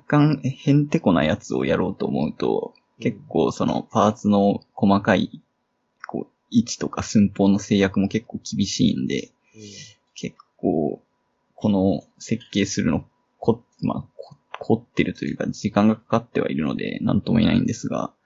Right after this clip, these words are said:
Speaker 1: まあ、割とピーシービーを発注する云々だけで言えば、最近はかなりハードルがもう低くて、
Speaker 2: うん。
Speaker 1: まあ、なんていうか、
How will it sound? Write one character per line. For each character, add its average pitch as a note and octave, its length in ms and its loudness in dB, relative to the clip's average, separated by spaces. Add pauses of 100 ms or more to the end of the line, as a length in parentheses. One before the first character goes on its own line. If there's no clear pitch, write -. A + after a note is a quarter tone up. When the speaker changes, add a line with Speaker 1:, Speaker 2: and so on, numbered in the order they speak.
(300)
Speaker 1:
ま C#3+ 240 6
あ、 - 40 0
割 A2+ 200 2
と G#3+ 100 -6
ピ - 180 -4
ー - 20 -2
シ A3 200 -2
ー - 20 0
ビ A3 120 0
ー - 60 4
を - 40 4
発 - 220 -2
注 G2+ 200 -2
す A2+ 140 -8
る G#2+ 140 2
云 G#2+ 140 6
々 G#2+ 180 6
だ - 160 -2
け - 100 -4
で E2+ 80 -2
言 F2+ 140 -2
え - 40 -2
ば、 - 340 -2 (540)
最 B2 360 -2
近 B2 220 4
は A2+ 100 6
か A#2 140 0
な F#2+ 100 4
り - 220 -6 (680)
ハ G2 140 2
ー - 20 2
ド G2+ 120 -2
ル G2 100 0
が G2 100 0
も G2 160 2
う - 20 0
低 - 260 -8
く - 100 -18
て、 - 320 -10 (220)
Speaker 2:
う A#2 60 -12
ん。 A2+ 220 -14 (720)
Speaker 1:
ま - 100 -4
あ、 - 20 4
な G2+ 100 4
ん A2+ 60 2
て A2+ 100 -4
い C2+ 60 -2
う - 20 -6
か、 - 340 -4